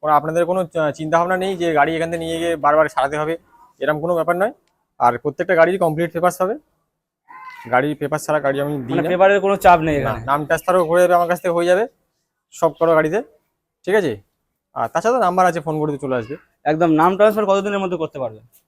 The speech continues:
Speaker 1: নাম ট্রান্সফার এক থেকে দেড় মাস লাগে।
Speaker 2: এক দেড় মাসের মধ্যে কমপ্লিট?
Speaker 1: হ্যাঁ, এক দেড়
Speaker 2: কত
Speaker 1: মাস লাগে,
Speaker 2: খরচা,
Speaker 1: হয়ে যাবে।
Speaker 2: কত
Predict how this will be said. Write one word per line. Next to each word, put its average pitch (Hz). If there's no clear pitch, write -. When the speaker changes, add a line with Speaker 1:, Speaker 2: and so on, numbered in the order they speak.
Speaker 1:
নাম 160
ট্রান্সফার 175
এক 165
থেকে 165
দেড় 147
মাস 127
লাগে। 107
Speaker 2:
এক 151
দেড় 170
মাসের 190
মধ্যে 208
কমপ্লিট? 113
Speaker 1:
হ্যাঁ, 113
এক 123
দেড় 135
Speaker 2:
কত 147
Speaker 1:
মাস 160
লাগে, 160
Speaker 2:
খরচা, 226
Speaker 1:
হয়ে 147
যাবে। 180
Speaker 2:
কত 247